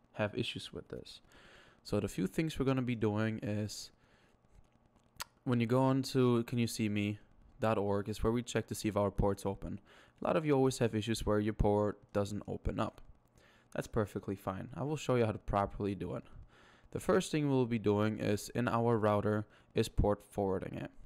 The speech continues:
To do this, we have to find our I P. If you are unsure how to get to your port forwarding section in your router, go to this link, it will be in the description,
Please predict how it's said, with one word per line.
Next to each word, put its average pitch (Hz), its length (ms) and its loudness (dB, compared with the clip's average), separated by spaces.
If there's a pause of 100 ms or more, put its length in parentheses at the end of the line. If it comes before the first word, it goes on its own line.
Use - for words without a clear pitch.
(400)
To 104 60 -4
do 165 220 2
this, 117 400 0 (140)
we 160 260 -2
have 131 300 0
to 117 120 -2
find 107 400 0
our 98 400 0
I 92 200 -2
P. - 320 -4 (420)
If 101 140 -4
you 104 160 6
are 104 160 4
unsure 156 420 2
how 139 80 2
to 131 100 2
get 127 180 0
to 110 100 0
your 104 80 2
port - 320 0
forwarding 117 480 -4
section 104 580 -4
in 131 240 0
your 117 380 0
router, 117 480 4 (640)
go 143 180 4
to - 160 -2
this 165 280 0
link, 135 460 2 (120)
it 107 220 0
will 110 160 4
be 120 140 0
in 120 60 0
the 123 80 0
description, 117 680 -2